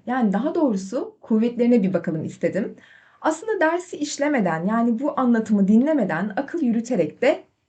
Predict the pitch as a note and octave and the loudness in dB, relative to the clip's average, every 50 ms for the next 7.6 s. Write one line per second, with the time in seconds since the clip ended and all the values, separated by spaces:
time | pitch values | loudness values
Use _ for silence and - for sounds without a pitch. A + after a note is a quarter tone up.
0 | _ _ _ _ _ _ _ _ _ - D#4+ E4+ - C4 A#3 - - G3 G3+ B3 | _ _ _ _ _ _ _ _ _ -6 -6 -4 -2 -2 -2 0 2 2 2 2
1 | D4+ D#4+ D4+ A3 A3 G#3+ G3+ F#3+ F#3+ F#3+ F#3 F#3 F3+ F3 E3+ D#3 D3+ - D3+ - | 2 0 0 2 2 4 4 4 2 0 0 0 0 -2 -2 -4 -6 -8 -10 -8
2 | - D3+ - - - _ _ _ _ - _ _ _ _ _ _ _ _ _ _ | -8 -8 -10 -12 -14 _ _ _ _ -20 _ _ _ _ _ _ _ _ _ _
3 | _ _ _ _ _ _ _ _ G4+ G#4 G4+ B3 F#3+ - - - _ _ _ _ | _ _ _ _ _ _ _ _ -2 0 0 0 -2 -4 -8 -16 _ _ _ _
4 | _ _ _ _ _ _ _ _ _ _ _ - G#4 G4 F#4+ F#4 - D#4+ C4 C#4 | _ _ _ _ _ _ _ _ _ _ _ -4 -2 -2 -2 -2 -2 -2 -2 0
5 | D4 D4 D4+ D#4 D#4 - - A#3+ G3 F3 C#3+ A#2+ - - - - _ _ _ _ | 2 2 2 2 2 0 -2 0 0 0 -2 -4 -8 -12 -16 -20 _ _ _ _
6 | - D#4+ D#4 - - - - - - C#4+ - E4+ - A3 G3 F#3+ B3+ D4+ D#4+ - | -2 -2 -2 -2 -4 -10 -10 -10 -8 -6 -4 -2 0 0 0 0 0 -2 -4 -4
7 | - F#3+ A3 G#3+ - - - E3 F#3+ B3 D#4 - | -2 0 0 0 0 -2 -2 -2 -2 -2 -2 -6